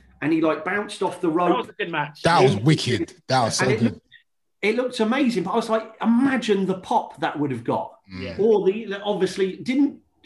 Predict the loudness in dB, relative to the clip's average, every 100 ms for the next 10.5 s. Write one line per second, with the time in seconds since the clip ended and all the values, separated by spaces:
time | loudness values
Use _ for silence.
0 | -2 0 0 -4 -4 -2 -2 -2 -2 -2
1 | 0 0 0 -2 -2 -8 -4 -2 0 0
2 | -2 -2 -4 -6 -2 0 0 -2 -2 -4
3 | -6 _ _ _ _ _ _ -4 0 0
4 | -2 -8 _ -2 0 0 -2 -2 0 -2
5 | -2 -2 -4 -2 2 2 0 -2 0 0
6 | -2 -4 -16 -20 _ _ _ _ _ -14
7 | -6 -4 -6 -10 _ _ _ -4 0 0
8 | -2 -2 0 0 -2 -6 -6 -6 -8 -10
9 | -8 -6 -6 -8 -14 -14 -14 -14 -14 -14
10 | -16 -18 -20 _